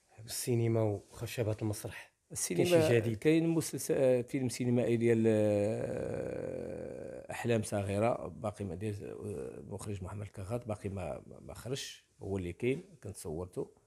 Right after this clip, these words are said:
Speaker 2: وصافي هادشي اللي كاين.
Speaker 1: خشبات المسرح.
Speaker 2: خشبات المسرح حاليا كان دابا أنا في، في، في مديونة، كنفكر أنه إن شاء الله ندير شي جمعية هنا، باش ندير شي فرقة هنا في المديونة.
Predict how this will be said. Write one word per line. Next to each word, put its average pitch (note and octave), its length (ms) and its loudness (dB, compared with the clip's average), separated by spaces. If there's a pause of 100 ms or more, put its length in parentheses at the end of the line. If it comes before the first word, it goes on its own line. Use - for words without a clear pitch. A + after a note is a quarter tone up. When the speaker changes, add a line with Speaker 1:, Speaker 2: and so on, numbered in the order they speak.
(720)
Speaker 2:
وصافي - 360 -6
هادشي G#2 220 -6
اللي G#2+ 140 -10
كاين. - 200 -18
Speaker 1:
خشبات A#2 400 -4
المسرح. A2 520 -4
Speaker 2:
خشبات D#3 440 -2
المسرح D#3 300 -2
حاليا D#3 340 2
كان D3+ 340 -4
دابا C3 240 2
أنا B2 140 4
في، G#2 340 -2
في، G#2 300 -10
في - 140 -14
مديونة، G#2 420 0
كنفكر G#2+ 520 -6
أنه G2+ 300 -4
إن G2 60 -6
شاء D2 200 -10
الله F#2+ 260 -2
ندير F#2 320 -6
شي E2 440 -8
جمعية F2+ 520 -2
هنا، F#2+ 260 -6
باش - 280 -16
ندير E2+ 200 -14
شي - 180 -14
فرقة - 340 -16
هنا F#2+ 180 -12
في - 120 -20
المديونة. E2+ 440 -10